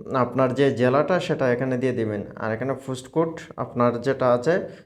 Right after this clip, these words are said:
পোস্ট অফিসের মধ্যে যে পোস্ট কোড আছে সেটা এখানে দিয়ে দেবেন। তো এখানে আপনি অপশনালের মধ্যে আপনার ফোন নাম্বারটা দিয়ে দেবেন, ফোন নাম্বারের জায়গার মধ্যে ফোন নাম্বারটা দিয়ে দেবেন এবং অ্যাড্রেস লাইন টুর মধ্যেও কিন্তু ফোন নাম্বারটা দিয়ে দেবেন। তাহলে আপনার অনেক হেল্প হবে। আপনার যে সিটিটা আসবে আপনার, এ,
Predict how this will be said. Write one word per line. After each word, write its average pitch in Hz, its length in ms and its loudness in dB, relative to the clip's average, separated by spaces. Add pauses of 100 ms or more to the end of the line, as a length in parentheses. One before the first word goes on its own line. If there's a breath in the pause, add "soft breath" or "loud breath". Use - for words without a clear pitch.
(200)
পোস্ট 131 260 -4
অফিসের 147 440 2
মধ্যে 151 220 2
যে 135 120 0
পোস্ট - 300 -6
কোড 151 200 -4
আছে 151 220 2
সেটা 139 240 0
এখানে 131 200 0
দিয়ে 131 160 0
দেবেন। 147 320 0
তো 127 120 0
এখানে 123 340 0
আপনি 123 320 -2
অপশনালের 139 540 -2
মধ্যে 147 220 2
আপনার 120 260 0
ফোন 127 160 -6
নাম্বারটা 131 400 -2
দিয়ে 131 140 -2
দেবেন, 113 300 -2
ফোন 123 180 -4
নাম্বারের 135 340 2
জায়গার 143 220 2
মধ্যে 151 240 0 (460 loud breath)
ফোন 151 160 4
নাম্বারটা 151 260 4
দিয়ে 156 120 4
দেবেন 165 260 2
এবং 135 380 0
অ্যাড্রেস 139 380 0
লাইন 156 160 2
টুর 151 160 2
মধ্যেও 165 300 2
কিন্তু 170 240 -4
ফোন 151 200 -2
নাম্বারটা 135 340 2
দিয়ে 123 200 4
দেবেন। 110 260 0
তাহলে 123 260 2
আপনার 127 260 0
অনেক 139 220 0 (440 loud breath)
হেল্প 135 360 2
হবে। 117 300 0 (100)
আপনার 120 340 -4
যে 131 120 -2
সিটিটা 139 420 2
আসবে 147 260 2
আপনার, 123 360 0
এ, 92 40 -6